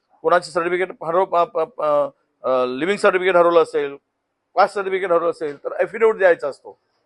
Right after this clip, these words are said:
कुठल्या सगळ्या कामासाठी. आणि त्या सगळ्या शपथपत्राचं शंभर रुपयावर होत होतं, हे ॲफिडेव्हिट होत होतं. त्या ठिकाणी पाचशे रुपयाचा जीआर काढला राज्य सरकारने.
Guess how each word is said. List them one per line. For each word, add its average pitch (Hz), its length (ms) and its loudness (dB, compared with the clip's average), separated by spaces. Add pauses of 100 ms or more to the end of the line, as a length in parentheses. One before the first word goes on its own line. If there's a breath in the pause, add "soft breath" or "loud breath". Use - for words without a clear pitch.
(320)
कुठल्या 262 260 4
सगळ्या 240 300 6
कामासाठी. 202 600 4 (760)
आणि 185 180 -2
त्या 214 400 4
सगळ्या 170 480 0
शपथपत्राचं 175 1000 -4
शंभर 165 340 -10
रुपयावर 165 480 -2 (880)
होत 175 180 0
होतं, 143 240 -4 (140)
हे 151 80 2
ॲफिडेव्हिट 175 360 2
होत 156 140 -2
होतं. - 160 -20 (560)
त्या 202 120 8
ठिकाणी 202 360 -2
पाचशे 175 480 0
रुपयाचा 202 380 -2
जीआर 165 280 0
काढला 143 260 -2
राज्य 135 300 -6
सरकारने. 127 520 -14